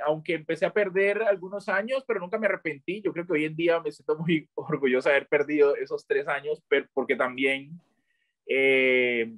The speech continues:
eso se volvió una técnica, todo lo que había, eh, todo lo que había hecho en la escuela, eh, ese, ese niño que dibujaba o que en el kinder, en el kinder nacional, donde también me vieron crecer,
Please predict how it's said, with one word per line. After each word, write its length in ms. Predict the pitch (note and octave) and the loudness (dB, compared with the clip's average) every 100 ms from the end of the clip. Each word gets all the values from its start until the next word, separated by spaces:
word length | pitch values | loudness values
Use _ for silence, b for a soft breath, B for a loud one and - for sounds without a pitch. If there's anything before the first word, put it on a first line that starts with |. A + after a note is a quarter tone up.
| - - | -20 -14
eso 140 | - - | -8 2
se 80 | G3 | 4
volvió 200 | D#3+ E3 | 4 2
una 180 | E3+ - | 0 0
técnica, 540 | F3 F3 B2+ A#2+ A#2 | -2 -2 -4 -2 0
todo 140 | C3 | 2
lo 120 | C#3+ C#3 | 2 2
que 80 | |
había, 340 | B2 A#2+ B2+ C3 A#2+ | 2 2 0 -2 -2
eh, 300 | A2+ G#2+ - | -2 -2 -4
todo 120 | C#3+ | -6
lo 80 | D3+ | -4
que 80 | C#3+ | -2
había 140 | C3 | -2
hecho 160 | C#3+ D#3 | -4 -8
en 40 | |
la 60 | C#3+ | -12
escuela, 560 | - C#3 C#3+ C#3+ C#3 B2+ | -4 4 6 6 2 0
eh, 240 | A2+ A2+ | -4 -4
ese, 440 | A2 A2 C#3 C3 A#2+ | -6 -2 0 0 -4
ese 200 | - C#3 | -4 -4
niño 240 | C#3 C#3 | -2 -6
que 120 | - | 0
dibujaba 640 | A#2+ A2 G#2+ A#2+ B2 B2 A#2+ | 2 2 0 4 4 4 0
o 100 | A2+ | -8
que 100 | - | -8
en 60 | A2+ | -8
el 140 | G#2+ | -8
kinder, 580 | - C3 C#3 C#3+ C#3+ E3 _ _ _ _ _ | -10 -14 0 4 4 0 _ _ _ _ _
en 100 | A#2 | -6
el 140 | A#2+ A2+ | -6 -4
kinder 280 | B2+ C#3 | 0 2
nacional, 380 | C3+ C3 A#2 A#2 | 2 -2 0 2
donde 160 | C3 B2+ | 0 0
también 260 | A#2 A2+ | -2 -2
me 60 | B2 | 0
vieron 240 | B2+ C3 | 0 0
crecer, 500 | C#3 A2+ - A2+ A#2 | -4 -6 0 0 0